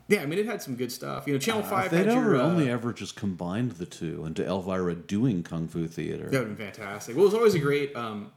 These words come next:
Speaker 1: I tried, I think that's the one, that's where I first saw, like, uh, thirty-six, thirty-six Chamber and, uh, Master of the
Speaker 2: Okay.
Speaker 1: Flying Guillotine and the One-Armed Swordsman.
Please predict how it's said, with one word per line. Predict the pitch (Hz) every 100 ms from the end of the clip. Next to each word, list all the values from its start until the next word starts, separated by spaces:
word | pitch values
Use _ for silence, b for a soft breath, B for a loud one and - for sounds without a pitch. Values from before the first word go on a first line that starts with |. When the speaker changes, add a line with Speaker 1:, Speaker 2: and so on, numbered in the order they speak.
| 143
Speaker 1:
I |
tried, | 147 - 208
I | 143
think | 285 -
that's | 226
the | 185
one, | 147
that's | 143 -
where | 156
I |
first | 156 143 -
saw, | 127 120
like, | 110 101
uh, | 104 101 98
thirty-six, | 135 113 117 110 - _ -
thirty-six | 139 123 120 -
Chamber | 135 117 117 113 107
and, | 101 98
uh, | 98 92 120
Master | 110 -
of | 92 90
the |
Speaker 2:
Okay. | 90
Speaker 1:
Flying | 87 113
Guillotine | 107 123 110 107
and | 101
the |
One-Armed | 98 104 104 101
Swordsman. | 107 104 107 107